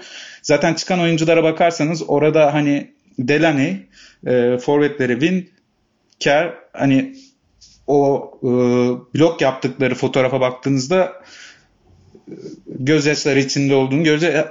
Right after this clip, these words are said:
Yani orada bitik halde duran üç futbolcu aslında bunlar. Ya Kerr durabilecek kadar sağlam durdu. Hani, e, gerçekten takdir ettim. Ama oyundan çıkan oyuncular da bunlar. Ya zaten bundan sonrası Finlandiya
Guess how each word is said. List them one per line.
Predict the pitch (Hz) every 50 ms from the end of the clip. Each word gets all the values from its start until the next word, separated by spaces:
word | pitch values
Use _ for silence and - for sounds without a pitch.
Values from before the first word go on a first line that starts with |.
| - -
Yani | 147 143 127 127 123 123 127
orada | 143 151 135 156 156 139
bitik | 143 - - 160 - -
halde | 143 139 139 135 143 135
duran | 135 135 165 180 175 -
üç | - 165 - -
futbolcu | 185 175 - - 135 123 117 113 113 101
aslında | 98 - - - 110 104 101
bunlar. | 104 98 104 104 104 - - - - - - - - - _ _ _
Ya | - 101
Kerr | - - 143 151 143 139
durabilecek | 143 147 147 147 147 151 147 156 165 160
kadar | 156 139 135
sağlam | 123 - 127 123 127 143 160 156 123
durdu. | 113 101 101 101
Hani, | 113 110 107 104 - - - _ _ - - _ _ _ - - - 156
e, | 127 113 107 107 107 107 107 - 160 - _ _ _ _ _ _ _ - 127
gerçekten | 123 123 127 - - 135 - 123 117 120
takdir | - 110 104 - 117 113
ettim. | 110 110 - 202 202 202 - - - _ _ _ _ _ _ _ _ _ _
Ama | 139 139 139
oyundan | 147 156 160 170 170 160
çıkan | - - - 160 147
oyuncular | 147 139 135 135 143 143 151
da | 175 160
bunlar. | 156 156 151 135 123
Ya | 135 143 139
zaten | - 170 170 175 175 156 147
bundan | 160 160 165 185 190
sonrası | 185 - 160 139 123 123 - 208
Finlandiya | 202 - 165 160 160 160 160 160 156 156 156 156 156 - -